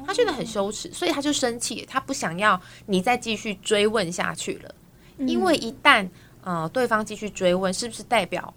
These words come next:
Speaker 1: 我的后续我必须要去承认，我确实做了一件我自己都觉得不耻的事情，所以我就把那个事，事实跟我自己做过的事情，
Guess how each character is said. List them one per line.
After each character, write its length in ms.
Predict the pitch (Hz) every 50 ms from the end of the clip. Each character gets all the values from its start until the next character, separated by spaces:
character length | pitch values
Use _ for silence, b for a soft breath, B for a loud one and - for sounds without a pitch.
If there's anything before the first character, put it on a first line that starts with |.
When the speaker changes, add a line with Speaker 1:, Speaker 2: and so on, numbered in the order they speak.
| - -
Speaker 1:
我 160 | 175 160 165
的 160 | - - -
后 240 | - - 262 202 208
续 140 | 202 - -
我 200 | - - 175 143
必 200 | - - 220 214
须 160 | 214 202 196
要 100 | 202 196
去 140 | 196 196 185
承 280 | - - - 147 156
认， 200 | 170 180 165 156 - B B B B
我 120 | - 175
确 240 | 170 175 - 262 226
实 140 | 226 - 185
做 160 | - 226 208
了 80 | 190 180
一 140 | 170 160 156
件 200 | - 196 175 165
我 120 | 147 165
自 180 | - - 226 190
己 160 | - - - -
都 180 | - 180 180 175
觉 180 | 175 160 143 143
得 120 | 123 -
不 180 | - - - 202
耻 260 | - - - - -
的 180 | - - - -
事 220 | - - - 170 -
情， 240 | - - - - - - - B B B B B
所 180 | B - - 320
以 40 | 320
我 120 | 269 202
就 140 | 180 - 262
把 220 | 254 - 156 151
那 160 | 170 196 208 202
个 100 | 196 185
事， 400 | - - - 233 214 190 180 175 - - - -
事 340 | - - - 294 254 190
实 260 | - - - - - - - B B B B B B -
跟 220 | - 202 202 190
我 80 | 160 180
自 120 | - 220
己 120 | 202 -
做 200 | - - 226 208
过 160 | 196 202 208 196
的 140 | - 175
事 240 | 170 - - 214 190
情， 340 | 180 - - 156 151 147